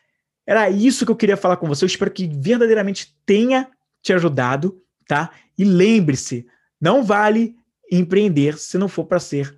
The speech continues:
com significado, porque no longo prazo ou no médio prazo, isso vai ter um preço a pagar, que vai ser a tua realização, a tua satisfação e o teu nível de felicidade.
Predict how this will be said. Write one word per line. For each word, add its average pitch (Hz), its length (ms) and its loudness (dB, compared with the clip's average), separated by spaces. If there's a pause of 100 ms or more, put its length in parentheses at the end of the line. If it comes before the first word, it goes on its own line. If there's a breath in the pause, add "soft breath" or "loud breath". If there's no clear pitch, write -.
(140)
com 156 140 -4
significado, 147 760 -4
porque - 360 -8
no 175 80 -2
longo 160 240 -4
prazo 143 580 -4
ou 175 140 0
no 214 100 2
médio 175 380 0
prazo, 165 480 -2 (260 loud breath)
isso 156 220 -6
vai 156 100 0
ter 160 160 -2
um 175 120 -2
preço 160 340 -2
a - 20 -4
pagar, 139 480 -4 (240 soft breath)
que 139 120 -6
vai 147 100 2
ser 151 140 -4
a - 20 -4
tua 151 140 -2
realização, 147 800 -2 (260 soft breath)
a 143 80 -10
tua 156 160 -4
satisfação 156 800 -4 (220 soft breath)
e 156 80 -4
o - 20 -12
teu 180 240 0
nível 147 320 -4
de 131 100 -8
felicidade. 139 840 -6